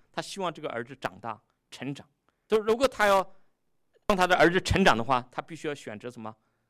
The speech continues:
放手，选择放手啊！所以说呢，这个父亲他知道，因为你留得住人什么？留不住心的，是不是？当这个小儿子一直想要出来的时候，你如果用权威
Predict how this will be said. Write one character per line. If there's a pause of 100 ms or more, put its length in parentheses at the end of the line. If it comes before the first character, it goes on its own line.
(200)
放
手， (420)
选
择
放
手 (360)
啊！ (140)
所
以
说
呢，
这
个
父
亲 (160)
他
知
道，
因
为
你
留
得
住
人
什
么？ (420)
留
不
住
心
的， (100)
是
不
是？ (380)
当
这
个
小
儿
子
一
直
想
要
出
来
的
时
候， (140)
你
如
果
用
权
威